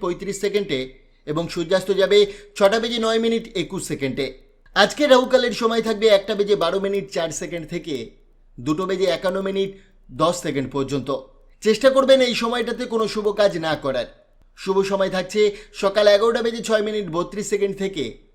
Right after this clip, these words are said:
এগারোটা বেজে ঊনষাট মিনিট চব্বিশ সেকেন্ড পর্যন্ত। তাই চলুন জেনে নিই বারোটি রাশির জাতক জাতিকাদের আজকের দিনটি কেমন যাবে। রাশিচক্রের সর্বপ্রথম রাশি মেষ রাশি।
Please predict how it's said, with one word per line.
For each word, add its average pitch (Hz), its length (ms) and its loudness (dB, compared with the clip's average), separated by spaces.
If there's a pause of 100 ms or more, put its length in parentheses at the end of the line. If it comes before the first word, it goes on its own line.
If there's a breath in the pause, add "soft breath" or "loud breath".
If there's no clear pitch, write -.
(160)
এগারোটা 165 340 -2
বেজে 175 200 -2
ঊনষাট 175 380 -4
মিনিট 202 280 0 (360 soft breath)
চব্বিশ 175 340 -2
সেকেন্ড 143 280 -6
পর্যন্ত। 135 340 -4 (640)
তাই 220 140 8
চলুন 262 320 2
জেনে 240 240 4
নিই 151 240 -2 (380)
বারোটি 196 360 4
রাশির 233 320 0
জাতক 208 280 0
জাতিকাদের 208 540 4 (340 loud breath)
আজকের 202 420 -2
দিনটি 214 240 -2
কেমন 147 340 -4
যাবে। 131 260 -4 (560)
রাশিচক্রের 269 760 0
সর্বপ্রথম 214 800 0
রাশি 226 400 0 (300 loud breath)
মেষ 151 340 -4
রাশি। 139 300 -6